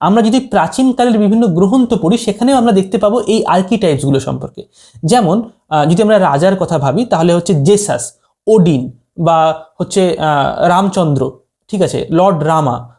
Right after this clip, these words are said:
তো তারা কারা? তারা হচ্ছে সবাই রাজা, যে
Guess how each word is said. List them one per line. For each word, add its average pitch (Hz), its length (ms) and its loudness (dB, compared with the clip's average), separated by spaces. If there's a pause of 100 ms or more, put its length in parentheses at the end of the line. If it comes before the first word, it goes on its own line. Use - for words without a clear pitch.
(140)
তো 220 380 0
তারা 240 200 0
কারা? 247 220 2
তারা 277 200 0
হচ্ছে 247 200 -2
সবাই 269 360 0
রাজা, 170 600 0
যে 135 400 -4